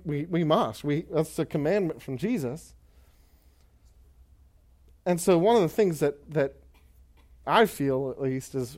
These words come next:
wow, that's a big ask. Like, I'm not comfortable with that. I don't know how to do that. I don't, yeah. And one of the things that we miss is Jesus never intended for us to do it alone.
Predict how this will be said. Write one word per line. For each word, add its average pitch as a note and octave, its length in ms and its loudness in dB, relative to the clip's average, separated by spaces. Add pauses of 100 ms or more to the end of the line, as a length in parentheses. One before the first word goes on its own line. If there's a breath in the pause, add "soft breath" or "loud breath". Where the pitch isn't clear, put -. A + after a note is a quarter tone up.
wow, C3 280 0
that's C3 220 -4
a A#2 100 -2
big A#2+ 300 -6
ask. G#2+ 520 -8 (1080)
Like, A2 120 -8
I'm C#3 360 -4
not C#3+ 220 -4
comfortable D#3 400 -4
with C#3+ 120 -6
that. C#3+ 160 -2
I - 40 -8
don't B2+ 160 -8
know B2+ 120 -6
how A#2+ 100 -6
to A2+ 200 -8
do D#3+ 200 -2
that. C#3 280 0
I B2 100 -2
don't, A#2 200 -6 (1800)
yeah. D#3 360 -2 (1080)
And D#3 160 -2
one G#3 100 6
of G3+ 60 4
the E3 60 0
things F#3 300 0
that D3+ 120 -2
we C3+ 120 -4
miss D#3 360 0
is B2+ 100 -6
Jesus C#3+ 460 -6
never D3+ 580 0
intended C#3 520 -4
for C#3 160 -2
us C3+ 140 -2
to C3+ 80 -10
do B2+ 160 -2
it A2+ 60 -6
alone. A2 260 -8